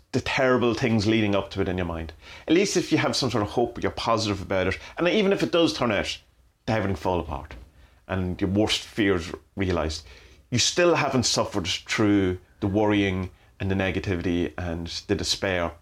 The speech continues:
up to it. So from a pure, pragmatic, practical point of view, I'm going to be as optimistic and as, uh, as I can be, um,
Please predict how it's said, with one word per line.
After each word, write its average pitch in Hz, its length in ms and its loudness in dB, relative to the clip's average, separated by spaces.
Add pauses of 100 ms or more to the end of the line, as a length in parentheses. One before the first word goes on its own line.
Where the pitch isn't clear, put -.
(180)
up - 180 -6
to - 120 -12
it. 78 80 -10 (840)
So - 160 -4
from 104 200 -4
a 98 60 0
pure, 127 500 2
pragmatic, 104 800 -2
practical 127 480 -4
point 92 300 -6
of 80 60 -6
view, 80 320 -4 (1000)
I'm 107 180 0
going 101 220 2
to - 80 -6
be 90 160 2
as 90 100 0
optimistic 90 680 -4
and 85 120 -8
as, 80 80 -8 (280)
uh, 87 440 -6
as 85 120 -6
I 87 60 -2
can 98 320 -2
be, 80 240 -2 (880)
um, 82 340 -8